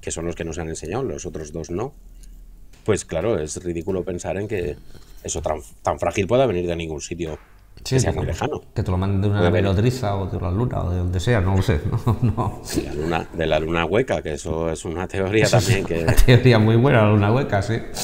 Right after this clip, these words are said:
Speaker 1: es una teoría que también ha corrido por ahí mucho, sobre todo durante la pandemia, porque estábamos confinados y la gente se aburría mucho y ya busca información de todo, pero sí. Es, bueno, al final la luna sí que es cierto que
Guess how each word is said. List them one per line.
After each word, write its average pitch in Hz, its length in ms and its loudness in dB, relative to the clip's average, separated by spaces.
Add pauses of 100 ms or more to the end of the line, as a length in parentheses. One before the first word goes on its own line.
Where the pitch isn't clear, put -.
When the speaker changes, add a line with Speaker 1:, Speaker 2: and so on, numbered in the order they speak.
(300)
Speaker 1:
es 78 160 -6
una 80 180 -6
teoría 82 460 2
que 127 80 0
también 98 280 0
ha 80 60 -4
corrido 82 340 -4
por 80 140 -4
ahí 80 80 -2
mucho, 85 300 -4
sobre 95 240 -4
todo 82 380 -4
durante 85 320 -2
la 82 80 -2
pandemia, 87 400 -2
porque - 180 -4
estábamos 82 540 -4
confinados 85 560 -6
y 107 40 -2
la 95 80 0
gente 82 220 -6
se 92 80 -4
aburría 82 320 -2
mucho 85 340 -6
y 101 200 -2
ya 101 80 -2
busca 104 200 -6
información 90 480 -6
de 69 120 -12
todo, 110 240 -2
pero 71 240 -10
sí. 104 180 -8 (880)
Es, 82 240 -4
bueno, 113 260 2
al 73 300 -8
final 85 400 -2 (300)
la 95 160 6
luna 107 300 2
sí 104 120 -4
que 98 80 0
es - 140 -4
cierto 98 340 0
que 101 140 -2